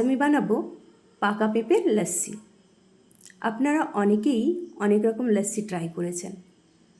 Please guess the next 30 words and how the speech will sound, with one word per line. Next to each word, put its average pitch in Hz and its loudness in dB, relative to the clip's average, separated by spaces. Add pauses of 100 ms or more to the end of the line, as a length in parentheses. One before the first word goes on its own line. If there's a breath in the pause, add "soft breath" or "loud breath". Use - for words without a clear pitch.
(140)
একবার 214 2
এই 220 4 (100)
পাকা 202 -2
পেঁপের 226 0
লস্যি 214 0
ট্রাই 190 -2
করে 190 2
দেখুন 180 -2 (760)
এবং 185 0 (100)
আমাকে 208 2 (100)
কমেন্ট 190 2
করে 285 0
জানান 208 0 (300)
যে 254 -4
খেতে 214 0
কেমন 175 -2
হয়েছে। 170 -6 (3250)
আমার 226 2
তো 320 2
খুবই 277 0 (100)
ভালো 226 2
লেগেছিল, 214 2 (440)
আশা 190 -6
করি 233 2 (100)
আপনাদেরও 208 4
ভালো 180 0
লাগবে। 170 -4 (840 soft breath)
লস্যি 214 0
বানানোর 269 0
জন্য 277 -2